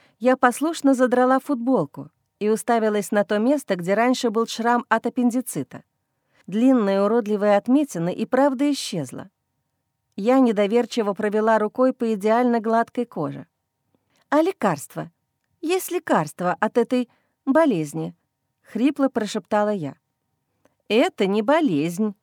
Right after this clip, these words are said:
отрезала Фира, поджав губы. «Это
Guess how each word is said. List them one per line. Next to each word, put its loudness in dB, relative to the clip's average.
отрезала 0
Фира, 0
поджав -2
губы. -10
«Это -2